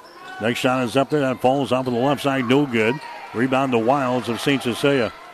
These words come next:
So the Hawks can, uh, grab the lead here with a successful trip down the floor. There's a Jensen Anderson, the Braxton Wilds, the Kalachek.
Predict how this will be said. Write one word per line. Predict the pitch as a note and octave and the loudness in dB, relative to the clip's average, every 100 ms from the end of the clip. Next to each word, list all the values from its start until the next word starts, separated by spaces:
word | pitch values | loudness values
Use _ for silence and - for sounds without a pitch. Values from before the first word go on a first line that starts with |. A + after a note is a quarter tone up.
| - - - - - - - | -20 -20 -20 -20 -20 -18 2
So | F3+ G#3+ | 4 4
the | B2 | 4
Hawks | E3+ A#3 - | 2 0 -2
can, | - D#3+ D#3+ | -6 -4 0
uh, | D3 C#3+ | 0 2
grab | B2 C#3+ F#3+ | 2 0 2
the | D#3+ | 2
lead | C#3 E3 A#3+ F3 | 4 4 2 2
here | C#3 B2+ G#2+ - - - - - - - - | 2 2 0 -6 -16 -20 -20 -20 -20 -20 -12
with | A2+ A#2 | -6 -4
a | |
successful | A2 B2 - E3+ D3 C#3+ C3 | -2 -2 0 0 2 2 2
trip | - E3+ B2+ | 2 0 0
down | C3+ C#3 C3 | -2 0 0
the | G#2 | 2
floor. | A#2+ A#2 E3 - - - - - - - - - - | 2 2 2 -4 -16 -16 -12 -10 -10 -12 -16 -18 -14
There's | G#2 A#2+ A#2 | -6 -2 -2
a | |
Jensen | A2 A#2+ C#3+ C3 B2+ | 0 2 2 0 0
Anderson, | C#3 C#3+ B2 D#3 F#3+ F#3 - - - - - - | 0 0 0 0 0 -4 -10 -16 -16 -16 -16 -14
the | - | -4
Braxton | G2+ C3+ - C3 A#2+ | -2 -2 0 0 4
Wilds, | B2 B2+ D3+ E3+ - | 4 4 2 -2 -4
the | G2+ | -4
Kalachek. | B2 B2 C#3 B2 C3 F3 | -2 0 0 2 2 0